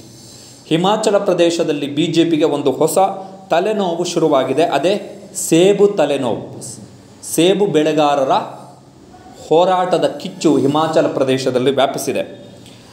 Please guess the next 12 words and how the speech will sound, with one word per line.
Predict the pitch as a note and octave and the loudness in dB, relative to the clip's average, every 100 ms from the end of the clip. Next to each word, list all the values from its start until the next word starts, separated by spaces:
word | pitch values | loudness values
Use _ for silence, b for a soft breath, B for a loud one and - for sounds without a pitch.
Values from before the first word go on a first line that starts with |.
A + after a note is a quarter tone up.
| B B B - - - | B B B -20 -20 -8
ಸಂಯುಕ್ತ | - F#3 C4 C4+ C4+ | -2 -2 -2 -2 -2
ಕಿಸಾನ್ | B3 G3 G3 G#3 G#3+ | 2 0 4 2 2
ಮೋರ್ಚಾದ | F#3 F#3+ F#3+ G3 F3+ | 0 0 0 0 0
ನೇತೃತ್ವದಲ್ಲಿ | E3 F3 F3+ F3+ - E3+ D#3 D#3 F3 | -2 -4 -4 -6 -2 0 2 2 0
ಹಿಮಾಚಲ | E3 E3+ E3+ F3+ D#3+ | 0 0 2 2 2
ಪ್ರದೇಶದಲ್ಲಿ | E3 D#3 D#3 D3+ D3 D3 C#3+ | 0 0 0 0 -2 -2 -2
ಸೇಬು | D3 E3+ F3+ F#3+ | 0 2 4 4
ಬೆಳೆಗಾರರು | D#3 D#3 D3+ C#3+ C#3 C3+ C3 | 4 4 2 0 -2 -4 -2
ದೊಡ್ಡ | C#3+ C#3+ - | -2 -4 -2
ಮಟ್ಟದಲ್ಲಿ | F#3+ E3+ D#3+ D#3+ D3 C3+ C3+ | -2 0 -2 -2 -2 -2 -6
ಪ್ರತಿಭಟನೆಯನ್ನು | - D3 E3+ E3 E3 D#3+ D3 C3 C3 | -4 -4 0 0 0 -2 -4 -6 0
ಕೈಗೊಂಡಿದ್ದಾರೆ. | C3+ C3 B2 B2 A2+ B2+ - - | 2 2 2 2 2 0 -2 -10